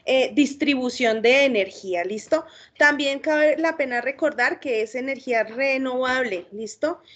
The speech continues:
Sin dejar de lado, pues, que tenemos que mostrar los tipos de energía, en este caso, eh, creadas por, eh, el petróleo y brindadas y almacenadas también por allá,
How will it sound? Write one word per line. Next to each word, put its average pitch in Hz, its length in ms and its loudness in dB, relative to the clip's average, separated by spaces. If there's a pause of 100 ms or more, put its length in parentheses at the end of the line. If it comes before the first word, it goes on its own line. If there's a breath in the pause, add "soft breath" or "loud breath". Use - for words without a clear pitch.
(120)
Sin 302 340 0
dejar 254 400 2
de 240 120 0
lado, 277 420 0
pues, 339 240 0
que 302 100 0
tenemos 214 480 -2
que 254 160 -4
mostrar 240 460 -2
los 208 180 -4
tipos 214 380 -6
de 226 100 0
energía, 190 540 -4
en 196 100 -4
este 180 300 -8
caso, 247 420 0 (300 loud breath)
eh, 233 560 0 (840)
creadas 320 640 4
por, 262 480 -4
eh, 214 580 -4 (200)
el 240 160 0
petróleo 262 680 0
y 277 120 -4
brindadas 220 560 0
y - 20 -4
almacenadas 220 640 -6
también 170 280 -8
por 160 180 -8
allá, 165 200 -6